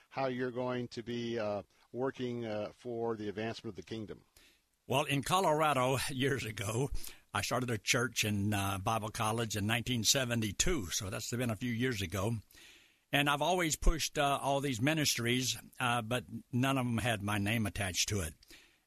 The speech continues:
Speaker 2: And then when I went to Georgia, I had the, um, Northside Baptist Church, where I was also on radio there, and also, uh,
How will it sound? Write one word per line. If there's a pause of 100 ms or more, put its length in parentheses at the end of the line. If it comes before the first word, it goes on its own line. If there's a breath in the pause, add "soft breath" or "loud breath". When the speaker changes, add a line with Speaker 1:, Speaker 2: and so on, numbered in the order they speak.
Speaker 2:
And
then
when
I
went
to
Georgia,
I
had
the,
um,
Northside
Baptist
Church,
where
I
was
also
on
radio
there, (600 loud breath)
and
also,
uh,